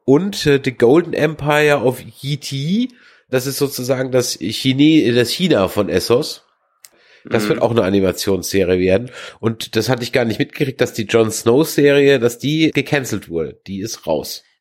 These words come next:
Speaker 2: Die ist, ja, beziehungsweise die, da sind sie zu keinem Punkt gekommen,
Speaker 1: Finde ich auch ehrlich
Speaker 2: wo
Speaker 1: gesagt nicht so
Speaker 2: die's
Speaker 1: schlimm.
Speaker 2: wert gewesen wäre.
Speaker 1: Also das
Speaker 2: Das,
Speaker 1: war auch
Speaker 2: das
Speaker 1: so
Speaker 2: meinte
Speaker 1: das
Speaker 2: ich bei
Speaker 1: Letzte,
Speaker 2: dem,
Speaker 1: was ich
Speaker 2: das,
Speaker 1: sehen
Speaker 2: das
Speaker 1: wollte.
Speaker 2: Ja,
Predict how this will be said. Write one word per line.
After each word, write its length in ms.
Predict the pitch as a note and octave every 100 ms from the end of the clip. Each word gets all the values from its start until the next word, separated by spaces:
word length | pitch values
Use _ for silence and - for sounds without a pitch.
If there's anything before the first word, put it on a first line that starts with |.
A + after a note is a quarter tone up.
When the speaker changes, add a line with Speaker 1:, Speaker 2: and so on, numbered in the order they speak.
| -
Speaker 2:
Die 60 | A2
ist, 140 | - _ _ _ _ _
ja, 380 | - E3 B2 - _ _ _
beziehungsweise 580 | - - C3+ C3 B2+ C3+
die, 240 | A#2+ A#2 B2
da 140 | B2+
sind 160 | A#2 B2
sie 100 | C3
zu 120 | B2+
keinem 320 | - C#3 C3+
Punkt 240 | C3+ D3 -
gekommen, 380 | C3 C#3 C3 B2+
Speaker 1:
Finde 180 | C#3+
ich 120 | C#3+ C#3
auch 140 | C3
ehrlich 260 | C3 C#3 B2+
Speaker 2:
wo 40 |
Speaker 1:
gesagt 300 | B2 C3+ A#2
nicht 160 | C3+ C3
so 80 |
Speaker 2:
die's 80 | B2+
Speaker 1:
schlimm. 180 | A#2+ B2
Speaker 2:
wert 220 | D#3+ -
gewesen 540 | C3 A2+ A#2 A2 A#2 G#2
wäre. 460 | G#2 G2+ G#2 G2 _ _ _ _ _ _ _ _ _ _
Speaker 1:
Also 240 | G#2+ G#2+ A#2
das 180 | C3 B2
Speaker 2:
Das, 80 |
Speaker 1:
war 80 | C3
auch 60 | B2
Speaker 2:
das 100 | -
Speaker 1:
so 120 | B2+
Speaker 2:
meinte 260 | D3+ E3 C3
Speaker 1:
das 80 | -
Speaker 2:
ich 40 |
bei 80 | C#3+
Speaker 1:
Letzte, 160 | C3+
Speaker 2:
dem, 80 | B2
Speaker 1:
was 160 | G#2+ -
ich 60 | F#2+
Speaker 2:
das, 80 |
Speaker 1:
sehen 240 | G#2 F#2 E2+
Speaker 2:
das 80 | F2
Speaker 1:
wollte. 280 | E2+ D#2 - - - - _ _ _ _ _ B2
Speaker 2:
Ja, 320 | G#2 A2